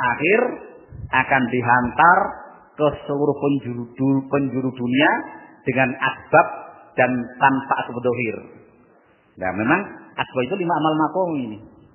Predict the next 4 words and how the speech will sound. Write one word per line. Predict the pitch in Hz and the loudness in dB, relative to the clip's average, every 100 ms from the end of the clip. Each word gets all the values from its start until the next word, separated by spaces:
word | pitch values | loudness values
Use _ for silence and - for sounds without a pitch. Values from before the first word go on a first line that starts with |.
| _ _ _ _ _ _ _ _ _ _ _ _ _ - - _ _ _ _ _ - _ _ _ _ - | _ _ _ _ _ _ _ _ _ _ _ _ _ -20 -20 _ _ _ _ _ -20 _ _ _ _ -16
Semangat | 113 135 147 139 | -2 2 2 2
terus, | 127 | -2
insya | 123 117 | -2 -2
Allah. | 98 87 | -2 -6